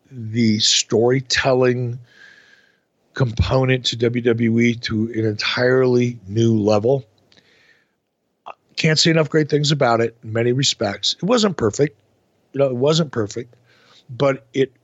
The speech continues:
was so good in so many ways. I can't put it up enough, put it over enough. But, uh, but aside from putting it over generally, I really wanna say here, I think A J Styles is becoming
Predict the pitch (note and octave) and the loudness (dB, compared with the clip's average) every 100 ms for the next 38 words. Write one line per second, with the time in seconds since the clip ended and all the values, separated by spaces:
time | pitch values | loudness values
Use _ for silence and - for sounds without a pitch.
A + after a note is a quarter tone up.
0 | _ C3 A#2+ - - - F#3 F3 C#3+ A2 | _ -2 0 2 2 2 2 2 2 0
1 | F#2 - - A2+ - - C#3+ C#3 C3+ C3 | -2 -14 -12 -6 -4 0 0 2 0 2
2 | G#2+ F#2 G2 - _ - _ - - C#3 | 0 -2 -6 -8 _ -20 _ -14 -4 -4
3 | B2+ C#3 B2+ A#2+ A#2 A#2 A2+ - - A2+ | -2 -2 0 0 -2 -2 -2 -4 -18 -10
4 | - B2 A#2 A#2 A2+ F#2+ - A#2 B2 - | -2 0 2 0 -2 -4 -2 -2 -2 -4
5 | B2+ B2 - _ - - - - - D#3+ | -4 -4 -18 _ -20 -20 -6 0 2 2
6 | F3+ F3 D#3+ E3 D#3+ D3 C#3 B2+ A#2+ A#2+ | 0 -2 -2 0 0 2 2 0 -2 -2
7 | C3 D3 F3 D#3+ _ _ _ _ - A2 | 0 0 0 -6 _ _ _ _ -4 -4
8 | A2 C3+ D3+ D3 C3+ B2 - A#2+ A2+ G#2+ | -2 0 2 2 2 0 2 2 0 0
9 | G#2+ G2+ - _ _ _ _ _ _ - | -2 -2 -8 _ _ _ _ _ _ 0
10 | C#3 D3 D3+ C#3 - - A#2 B2+ A#2+ B2 | 0 0 -4 -4 -10 -8 -2 -2 0 -2
11 | A#2+ - A2 G#2+ G#2+ A2 - - - A2+ | -2 -2 0 0 0 -2 -6 -8 -4 -4
12 | G#2+ G#2+ - B2 A2+ A2 | -4 -8 -6 -4 -2 -4